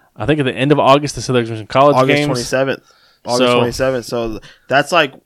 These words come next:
Speaker 2: when we start doing that first legit draft. Usually that August twenty-seventh, um, is typically, because lately how it's been running, if I'm not wrong, lately the N F L has been running, like,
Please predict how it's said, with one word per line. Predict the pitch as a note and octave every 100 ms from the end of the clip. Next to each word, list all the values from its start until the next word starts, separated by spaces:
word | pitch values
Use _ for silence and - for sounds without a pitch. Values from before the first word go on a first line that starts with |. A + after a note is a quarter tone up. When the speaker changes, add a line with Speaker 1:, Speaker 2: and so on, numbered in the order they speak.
| _
Speaker 2:
when | B2+ C#3+
we | C#3
start | D3+ F3+ D3
doing | C#3+ C#3+ C3+
that | A#2 -
first | C3 C3+ - A#2
legit | B2 A#2 B2 -
draft. | A#2 A2+ B2+ C3+ - - _ _ _ _ -
Usually | B2+ C3 C3
that | A#2+ A#2
August | A2+ B2 B2 -
twenty-seventh, | C3 A#2+ - B2 B2 - _ _ _ _ -
um, | A2+ A2 G#2+ _ _ _ _ -
is | A#2+ A#2 -
typically, | - C#3 C3 B2 A2+
because | B2 D#3 C3+ _ _ _
lately | - E3+ A#3+ F3 D#3
how | D#3 E3
it's | C3
been | C3+ F3
running, | G3+ G#3+ A3+ G#3 _ _ _
if | A#2+
I'm | C#3 D3+
not | D#3+ A2
wrong, | C3 D#3 A#2+
lately | C#3 D3
the | D3 B2+
N |
F | C3 C#3
L | C3
has | B2
been | A#2+
running, | B2+ C3
like, | B2+ A2+ G#2+